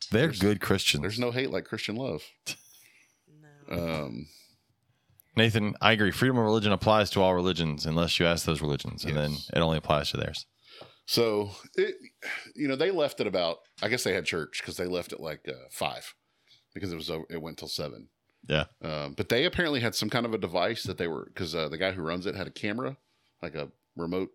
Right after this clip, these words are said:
Speaker 2: trail camera set up by the gate to video them. And he would go out there and reset it. Like, I went out there with him once to make sure he was doing it right 'cause I had the same one. Everything was fine.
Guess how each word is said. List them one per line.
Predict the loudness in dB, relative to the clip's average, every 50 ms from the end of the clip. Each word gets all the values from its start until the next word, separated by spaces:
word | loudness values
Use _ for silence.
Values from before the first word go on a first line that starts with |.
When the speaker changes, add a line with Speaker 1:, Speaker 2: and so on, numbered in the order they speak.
| _ _ -8
Speaker 2:
trail | -4 -2 -2 -2
camera | -2 -4 -6 -4 -4 -4 -6
set | -2 -2 0 0
up | 0 -2 -2 -2
by | -2 -2 -2
the | -2
gate | -2 -4 -4 -4 -6 -10 -12
to | -12 -8
video | -6 -6 -6 -4 -2 -2 0 0 0
them. | -2 -2 -2 -4 -6 -8 _ _ _ -20 -20 _ _ -20 _ _ _
And | -4 -2 -2 -2 -2 -2 -4 -6 -6 -4
he | -2 -2
would | -2 0 0
go | 0 2 2
out | 2 2 2 0
there | 0 0 0 0
and | -2 -2 -4 -4 -4
reset | -4 -4 -2 -2 0 0 0
it. | -2 -4 -6
Like, | -10 -6 -4
I | -4
went | -2 0 -2
out | -2 -2
there | -2 -2
with | -2 -2
him | -2 -2
once | -2 -4 -4 -4
to | -6
make | -6 -6 -4
sure | -6 -6 -6
he | -6
was | -6 -6
doing | -4 -4 -4
it | -4
right | -2 -4 -4 -4 -6 -8
'cause | -8 -4 -2
I | -2
had | -2 -2
the | -2 -4
same | -4 -2 -2 -2
one. | -2 -4 -4 -6 -10 -16 -20 -20 _ _ _ -10
Everything | -8 -6 -4 -4 -4
was | -4 -2
fine. | -2 0 0 0 -2